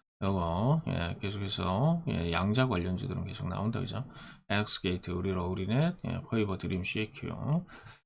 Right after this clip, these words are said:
자, 제이엘케이가 뇌졸중 인공지능 솔루션 B급여 수가 오만 사천삼백 원 책정이 됩니다.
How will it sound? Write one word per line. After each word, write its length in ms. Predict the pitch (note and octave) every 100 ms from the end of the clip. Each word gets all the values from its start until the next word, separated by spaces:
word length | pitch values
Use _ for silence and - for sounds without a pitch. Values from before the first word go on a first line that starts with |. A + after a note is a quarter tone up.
| -
자, 100 | G#2
제이엘케이가 1500 | - A#2+ D3+ E3 E3 D#3+ D3 B2+ A2+ G#2+ G#2 E2 E2+ F#2 F#2+
뇌졸중 760 | G2+ B2+ D3 D3 C#3 C3+ C3 -
인공지능 560 | G#2+ A2+ B2+ C3+ B2
솔루션 920 | A2 G#2+ A2+ B2+ - G#2 F2+ E2 E2 F#2+
B급여 840 | A2 A#2 B2 B2 G#2+ G2 F#2+ F#2 F#2
수가 500 | - - G#2+ E2+ -
오만 300 | G#2 G#2 A2
사천삼백 640 | G#2+ F#2+ G2 - B2 A#2
원 80 | F#2
책정이 400 | - - G2 F#2
됩니다. 460 | - - - F#2